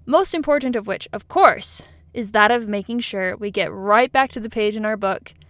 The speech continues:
Nobody wants to lose their spot right before the ending. These days, glue is all around us, an essential part of our modern day life,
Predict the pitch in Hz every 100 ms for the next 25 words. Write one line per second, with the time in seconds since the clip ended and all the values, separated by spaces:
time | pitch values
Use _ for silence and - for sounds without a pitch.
0 | - _ _ 220 233 233 240 220 202 -
1 | 214 208 196 196 208 180 170 185 196 202
2 | - - - - - - _ _ _ _
3 | _ 330 359 370 370 359 311 - 330 320
4 | 208 - _ 269 359 349 330 302 311 311
5 | 208 - - - 240 247 320 320 320 269
6 | 262 226 220 214 214 208 202 196 214 104
7 | 226